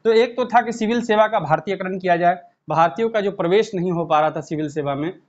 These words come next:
वह प्रवेश भी सुगम किया जाए, तो एक मांग यह रहा। उसके बाद विधानसभा के विस्तार का मांग इन लोगों ने किया कि विधानसभा का विस्तार करके जो भारतीयों का प्रवेश है वह भी दिया जाए, प्रतिनिधि तो, अ, दिया जाए भारतीयों का, यह मांग इन, इन लोगों का था।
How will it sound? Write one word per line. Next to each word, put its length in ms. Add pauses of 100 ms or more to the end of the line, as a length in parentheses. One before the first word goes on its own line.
(120)
वह 100
प्रवेश 440
भी 180
सुगम 340
किया 240
जाए, 240 (280)
तो 60
एक 200
मांग 240
यह 140
रहा। 380 (240)
उसके 220
बाद 80
विधानसभा 580
के 120
विस्तार 420
का 140
मांग 300
इन 100
लोगों 200
ने 100
किया 220
कि 440
विधानसभा 540
का 80
विस्तार 380
करके 320
जो 100
भारतीयों 440
का 100
प्रवेश 460
है 260 (200)
वह 100
भी 140
दिया 180
जाए, 200
प्रतिनिधि 720 (300)
तो, 220
अ, 220
दिया 240
जाए 160
भारतीयों 420
का, 120
यह 200
मांग 280
इन, 240
इन 60
लोगों 220
का 120
था। 380